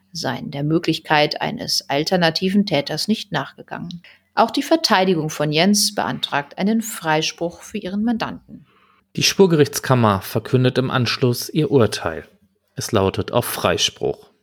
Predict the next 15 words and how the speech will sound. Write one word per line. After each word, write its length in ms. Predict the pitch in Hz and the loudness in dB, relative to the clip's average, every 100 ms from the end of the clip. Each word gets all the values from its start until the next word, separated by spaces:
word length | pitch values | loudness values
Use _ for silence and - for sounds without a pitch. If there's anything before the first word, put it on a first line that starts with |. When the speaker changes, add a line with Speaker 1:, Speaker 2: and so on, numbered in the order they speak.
| _ | _
Speaker 2:
In 120 | 139 | -2
seiner 260 | 135 151 151 | 2 4 4
gut 240 | 143 196 | 2 2
einstündigen 640 | - 170 190 - 170 165 147 | 4 2 2 0 2 2 2
Begründung 560 | 139 135 156 143 117 | 4 6 6 4 2
am 100 | 104 | -2
späten 400 | - - 120 - | 0 2 2 0
Abend 460 | 110 120 120 127 - | 2 2 2 0 -2
lässt 200 | 135 - | -2 0
der 80 | 147 | -2
Vorsitzende 580 | - 151 131 127 147 | 4 4 4 -4 -2
das 140 | 139 - | -2 -2
Verfahren 600 | - 110 - 113 104 107 | 0 0 2 2 2 2
Revue 320 | 127 127 107 | 0 2 -2
passieren 720 | 110 90 - 104 98 107 107 | -2 -6 -2 0 2 0 -6